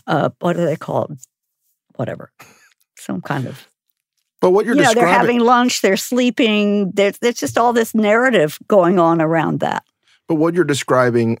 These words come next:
Speaker 2: of how you look at art,
Speaker 1: Yeah.
Speaker 2: and I'm not trying to say something that is, uh, not, uh, positive about current food criticism, 'cause it's two different, obviously, mediums and two wholes.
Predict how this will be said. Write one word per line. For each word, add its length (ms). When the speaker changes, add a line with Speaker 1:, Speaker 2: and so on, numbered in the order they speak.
Speaker 2:
of 100
how 160
you 160
look 220
at 100
art, 280
Speaker 1:
Yeah. 200
Speaker 2:
and 200
I'm 160
not 240
trying 300
to 40
say 180
something 280
that 180
is, 220
uh, 280
not, 380
uh, 200
positive 480
about 300
current 340
food 240
criticism, 680
'cause 160
it's 100
two 180
different, 360
obviously, 460
mediums 480
and 160
two 160
wholes. 360